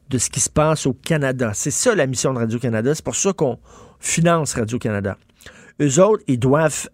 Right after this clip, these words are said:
faire sept heures d'émission par semaine d'intérêt national. Ils veulent que ça passe à six heures. Hey, Radio-Canada, là, il va falloir les ramener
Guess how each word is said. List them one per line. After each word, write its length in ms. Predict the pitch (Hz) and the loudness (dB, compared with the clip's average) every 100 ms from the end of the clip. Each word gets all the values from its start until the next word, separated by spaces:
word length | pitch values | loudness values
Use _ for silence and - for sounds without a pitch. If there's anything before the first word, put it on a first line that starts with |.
| - | -12
faire 480 | - 143 151 151 151 | -2 0 0 -2 -6
sept 580 | - - - 226 220 - | -6 -2 0 0 -2 -2
heures 440 | 160 165 165 - 131 | 0 0 -2 -4 -4
d'émission 600 | 117 113 104 - 139 139 - _ _ _ _ _ _ _ _ - - - - - | -2 -2 -2 -2 -2 -4 -12 _ _ _ _ _ _ _ _ -14 -14 -20 -20 -6
par 160 | - - | -4 -2
semaine 460 | - 143 123 131 127 | 0 0 2 0 0
d'intérêt 400 | 123 110 120 139 | 0 0 -2 -2
national. 500 | 120 127 117 135 - | -2 -2 -2 -2 -4
Ils 200 | 117 110 | -2 0
veulent 320 | 135 151 160 | 2 2 2
que 100 | 147 | -4
ça 200 | - 107 | -4 -4
passe 360 | - 127 135 107 | -2 -4 -4 -6
à 40 | |
six 340 | - - 110 | -6 -4 -4
heures. 340 | 107 - - 120 _ _ _ _ _ _ _ _ _ _ - | -4 -6 -14 -20 _ _ _ _ _ _ _ _ _ _ 0
Hey, 240 | 202 196 | 4 4
Radio-Canada, 880 | 147 143 143 254 170 135 110 131 143 | 2 -2 -2 0 0 0 -2 0 0
là, 220 | 113 101 110 | 0 -4 -4
il 80 | 135 | -4
va 120 | 117 | -2
falloir 360 | 120 156 170 185 | 0 2 2 2
les 160 | 165 113 | 2 0
ramener 400 | 123 120 135 | 0 0 -2